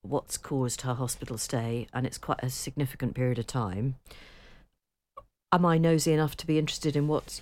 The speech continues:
Of course I am, because I, I would be such a liar if I said that I wasn't interested in finding out what had made her have to have this length of stay. But it's not hypocrisy because it's presumably the king's choice to be completely open,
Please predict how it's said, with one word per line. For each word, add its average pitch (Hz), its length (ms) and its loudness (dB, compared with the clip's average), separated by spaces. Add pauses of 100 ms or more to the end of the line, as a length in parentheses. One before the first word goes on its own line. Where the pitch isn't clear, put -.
Of - 100 -8
course 139 280 -2
I 113 80 0
am, 110 260 -4 (120)
because 131 300 -2
I, 123 120 0 (140)
I 135 100 2
would 139 220 0
be 135 180 2
such - 440 0
a 139 40 2
liar 113 480 0
if - 160 -8
I 131 80 2
said 127 360 -2 (380)
that 131 120 -4
I 120 280 2
wasn't 127 360 0
interested 117 360 -4
in 113 120 -2
finding 113 380 0
out 110 180 -2 (240)
what 127 200 -2
had - 100 -6 (500)
made 120 180 -2
her 110 200 -2 (440)
have 131 180 -2
to 127 80 -4
have 117 160 0
this - 200 -2
length 127 240 2
of 110 80 -4
stay. 110 300 2
But - 160 2
it's - 140 2
not 247 220 8
hypocrisy - 720 0
because 139 420 0 (960)
it's - 200 0
presumably 165 480 4
the 143 100 -2
king's 165 380 0
choice 180 420 4
to - 80 -8
be 123 100 2
completely 127 580 -4
open, 131 540 -2